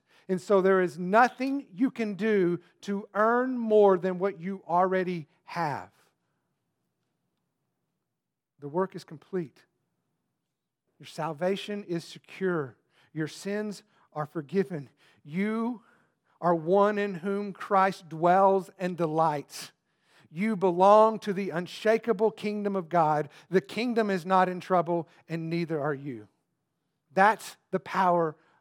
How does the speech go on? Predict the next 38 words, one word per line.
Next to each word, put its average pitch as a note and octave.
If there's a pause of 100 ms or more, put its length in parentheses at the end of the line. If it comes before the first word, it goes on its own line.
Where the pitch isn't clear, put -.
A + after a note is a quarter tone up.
(120)
of D#3
the D3+
cross. - (1800)
As D3
a -
Christian, F3+
we F#3+
are F3
called F3+
to E3+
work E3+
out F3+
our E3
salvation E3 (240)
with D#3+ (140)
fear E3+ (200)
and D3
trembling. C3 (220)
We G#3+
need B3
to A#3+
understand G3
as D3+
we G3
hear G#3+
those G3
words, F3+
that's A3+
not D4+
a, F#3 (140)
a G#3
cower G#3+
in G3
the D#3+
corner G3+
kind G#3+
of G3
fear. A#3+